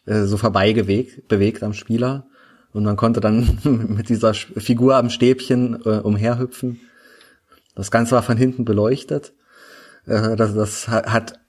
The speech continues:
ähm, unfassbar gut funktioniert, fand ich. Also das, äh, hat echt Spaß gemacht, dazu zu gucken. Äh, ich glaub, der Moritz hat dann noch diese Mario, Super Mario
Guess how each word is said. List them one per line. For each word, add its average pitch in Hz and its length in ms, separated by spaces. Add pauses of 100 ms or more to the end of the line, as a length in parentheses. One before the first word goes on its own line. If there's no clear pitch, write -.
(280)
ähm, 110 680 (240)
unfassbar 135 440
gut 139 200
funktioniert, 127 580
fand 85 240
ich. 90 180
Also 92 200
das, - 680
äh, 98 220
hat 104 180
echt - 160
Spaß 113 300
gemacht, 113 260
dazu 117 220
zu - 160
gucken. 131 420 (560)
Äh, 104 300
ich 101 140
glaub, 107 180
der 117 80
Moritz 123 320
hat 123 160
dann 117 100
noch 117 380
diese 107 460
Mario, 107 920
Super 117 280
Mario 110 480